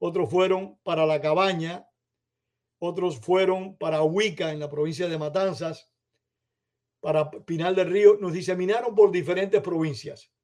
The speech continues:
En mi caso, la cordillera mía, que es como se llama al grupo de presos que, que, que mueven de un lugar a otro, se le, le, se le dice cordillera.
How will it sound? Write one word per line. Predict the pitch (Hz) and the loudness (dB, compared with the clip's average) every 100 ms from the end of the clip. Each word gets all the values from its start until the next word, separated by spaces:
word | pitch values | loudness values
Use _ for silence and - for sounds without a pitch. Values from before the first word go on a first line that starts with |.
| _ _ _ _ _ _ | _ _ _ _ _ _
En | 156 | -6
mi | 170 156 | -4 2
caso, | 233 214 170 185 - _ _ _ _ _ _ | 2 2 0 -6 -8 _ _ _ _ _ _
la | - 156 | -6 -4
cordillera | 156 151 165 196 214 185 | -2 -4 6 6 6 4
mía, | 214 202 | 0 0
que | 156 | -2
es | 156 | -8
como | 185 175 | -8 -6
se | 160 | -2
llama | 165 185 180 | -2 -2 -4
al | 156 | -4
grupo | 165 190 185 | -2 -2 -2
de | 165 156 | -2 -2
presos | 175 185 - 170 - _ _ _ _ _ _ _ _ | -2 -2 -4 -8 -10 _ _ _ _ _ _ _ _
que, | - 151 | -12 -10
que, | 165 151 143 110 | -4 -4 -4 -4
que | 151 | -6
mueven | 147 185 175 | -4 -4 -2
de | 165 | -2
un | 175 | -2
lugar | 175 170 | -4 -4
a | 160 | -2
otro, | 180 185 | -4 -6
se | 147 160 | -10 -14
le, | - 147 139 143 - | -14 -8 -6 -8 -10
le, | 165 - _ | -14 -16 _
se | - 147 | -8 -4
le | 143 | -4
dice | 156 190 | -4 -4
cordillera. | 160 151 147 170 165 139 | -2 -2 0 0 2 0